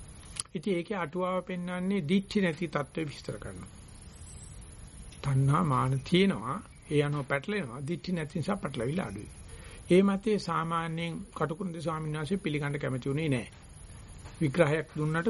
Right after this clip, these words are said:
පිළිගන්න කැමති වෙලා නෑ. ඉතින් අපිට ඒක සාපේක්ෂව ගන්න පුළුවන්. අප-, පෘථග්ජන කෙනා බලන්නේ තණ්හා මාන දිට්ඨි කියන තුනෙම පැටලවිලා. ඒ මතේට වේදනා සංඥා සංස්කාර කියලා තව තුනක් පැටලුණාන් පස්සේ මේ ඇති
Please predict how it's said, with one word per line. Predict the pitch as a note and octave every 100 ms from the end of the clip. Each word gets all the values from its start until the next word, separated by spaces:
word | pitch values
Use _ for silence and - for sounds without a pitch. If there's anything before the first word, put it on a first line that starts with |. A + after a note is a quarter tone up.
| G3+
පිළිගන්න | - D#3 D3+ D3
කැමති | C3 C3
වෙලා | C#3 F3+
නෑ. | F3+ A2+ - - - -
ඉතින් | - F#3+ F#3+
අපිට | G3
ඒක | G#3+
සාපේක්ෂව | - F3+ F#3+ A3 G#3+ G#3
ගන්න | E3 D3+
පුළුවන්. | C#3 C#3+ G#3
අප-, | F3 - - -
පෘථග්ජන | - D#3+ G#3 G3 G#3 G3+
කෙනා | G3+ G3
බලන්නේ | F#3+ G3 G3+
තණ්හා | G3 E3+ F3
මාන | F3 F3
දිට්ඨි | E3+ F3 E3+
කියන | E3+ E3+
තුනෙම | D3+ D#3+ F#3 G#3
පැටලවිලා. | F3+ D3+ A#2 G#2 G2+ E3+ - - - -
ඒ | - D#3
මතේට | D#3+ E3 F3
වේදනා | D3 D3 E3+ F3
සංඥා | D3+ E3+ F3
සංස්කාර | D#3 F3 - F3
කියලා | D#3+ E3+
තව | D3+ C#3 D#3
තුනක් | F3+ G3
පැටලුණාන් | - G3+ F#3+ C#3+ C3+
පස්සේ | C3+ C#3+
මේ | F#3+ F3+
ඇති | E3 D#3+